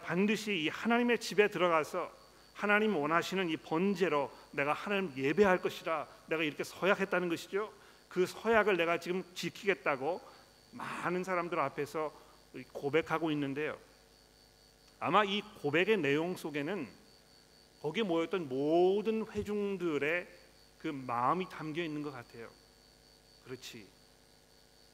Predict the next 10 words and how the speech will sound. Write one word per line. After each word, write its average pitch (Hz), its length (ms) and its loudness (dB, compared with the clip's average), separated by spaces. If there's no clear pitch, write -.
우리가 127 220 -8
하나님을 180 520 -2
예배하기 156 580 0
위하여 120 380 -8
지금 139 240 -10
모인 139 300 -2
것이지. 107 420 -14
우리의 165 300 0
죄를 156 400 2
고백하고 143 720 -4